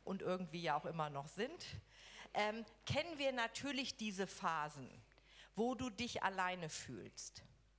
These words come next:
wo du denkst, niemand denkt an dich, wo ich ja auch weiß, die Maureen, natürlich hat sie auch Heimweh,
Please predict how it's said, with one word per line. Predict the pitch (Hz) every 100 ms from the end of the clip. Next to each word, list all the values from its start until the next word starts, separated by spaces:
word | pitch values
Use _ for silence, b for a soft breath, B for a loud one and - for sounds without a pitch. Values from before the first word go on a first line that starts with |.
| B B B
wo | 190 240
du | 254 226
denkst, | 208 214 220 240 -
niemand | 220 233 226 214 214 - - - - _ _ -
denkt | - 180 175
an | 151 147
dich, | 143 131 - - B B B
wo | 196 240 269
ich | - -
ja | 220 202
auch | 196 -
weiß, | 208 240
die | - 220
Maureen, | 208 202 214 220
natürlich | 208 - 247 240 240 -
hat | 208
sie | - 190 -
auch | 156 - -
Heimweh, | 139 127 135 120 67 101